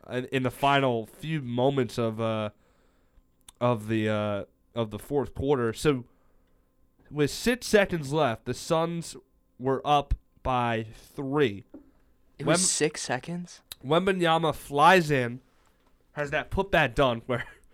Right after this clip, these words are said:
Speaker 1: <laughs> Kevin Durant, man.
Speaker 2: <laughs>
Speaker 1: That could be the worst box out I've ever seen. I mean, my middle school coach would,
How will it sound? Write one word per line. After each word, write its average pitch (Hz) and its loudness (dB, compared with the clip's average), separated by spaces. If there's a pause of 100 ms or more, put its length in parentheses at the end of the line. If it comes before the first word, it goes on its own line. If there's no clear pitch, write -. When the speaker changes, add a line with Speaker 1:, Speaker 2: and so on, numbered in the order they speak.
(280)
Speaker 1:
<laughs> - -20
Kevin 123 -8
Durant, 98 -16
man. 123 -8
Speaker 2:
<laughs> - -20 (1080)
Speaker 1:
That 139 -2
could 175 -8
be 165 0
the 151 2
worst 143 4
box 156 2
out 135 2 (160)
I've 131 2
ever 139 0
seen. 151 -6
I 147 2
mean, 156 0 (600)
my 151 4
middle 165 2
school 160 -4
coach 156 0
would, 120 -4